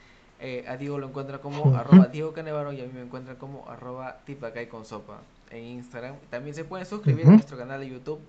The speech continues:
Speaker 1: nos encuentran como Bajando Locura. Eh, ya saben que pueden dar like, no se
Speaker 2: Ujú.
Speaker 1: olviden de dar like antes de que nos vayamos. Eh, pueden compartir el en-,
Speaker 2: Ujú.
Speaker 1: el, estos en vivos para que la gente
Speaker 2: <clears throat>
Speaker 1: que us-, conocen ustedes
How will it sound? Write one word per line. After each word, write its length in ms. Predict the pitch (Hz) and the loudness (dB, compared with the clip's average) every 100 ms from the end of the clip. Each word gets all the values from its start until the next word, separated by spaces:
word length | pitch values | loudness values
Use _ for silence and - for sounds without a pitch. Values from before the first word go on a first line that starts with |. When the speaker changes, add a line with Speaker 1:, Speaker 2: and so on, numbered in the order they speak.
| - _ | -20 _
Speaker 1:
nos 160 | 131 127 | -16 -14
encuentran 360 | 131 139 135 | -14 -14 -14
como 280 | 135 139 131 | -14 -12 -10
Bajando 420 | 113 113 127 135 | -10 -10 -12 -12
Locura. 420 | 123 117 135 117 - - - - - - - - | -12 -12 -10 -12 -12 -18 -20 -20 -20 -20 -18 -14
Eh, 160 | 127 127 | -10 -10
ya 60 | |
saben 200 | 139 165 | -8 -8
que 60 | 156 | -8
pueden 220 | 156 175 | -10 -8
dar 160 | 165 156 | -4 -4
like, 380 | 170 196 196 - | -2 -4 -6 -6
no 180 | 127 113 | -2 10
se 60 | 160 | 12
Speaker 2:
Ujú. 80 | |
Speaker 1:
olviden 240 | 214 156 143 | 10 6 -8
de 60 | 139 | -6
dar 120 | 143 | -4
like 240 | 151 151 | -6 -6
antes 280 | 143 147 151 | -8 -8 -8
de 100 | 147 | -8
que 100 | 143 | -10
nos 220 | 139 170 | -10 -8
vayamos. 680 | 151 127 143 135 139 165 - - - - - - | -8 -6 -4 -6 -10 -16 -20 -20 -20 -20 -20 -16
Eh, 220 | 120 120 113 | -14 -12 -8
pueden 200 | 160 160 | -8 -8
compartir 480 | 156 143 131 220 247 | -10 -8 -8 -4 -2
el 80 | 123 | 2
en-, 100 | 110 | 8
Speaker 2:
Ujú. 160 | 208 | 10
Speaker 1:
el, 440 | 156 147 139 139 147 | 8 2 -6 -8 -8
estos 280 | 170 170 | -10 -12
en 140 | 170 147 | -12 -8
vivos 460 | 170 170 165 - - | -8 -8 -10 -14 -12
para 220 | 131 123 | -10 0
que 120 | - | 6
la 120 | 254 185 | 8 8
gente 300 | 143 135 120 | 6 2 -4
Speaker 2:
<clears throat> 20 | |
Speaker 1:
que 80 | 123 | -10
us-, 160 | - - | -16 -16
conocen 400 | 127 135 139 135 | -14 -14 -14 -16
ustedes 560 | 123 - 127 127 131 | -16 -14 -14 -14 -18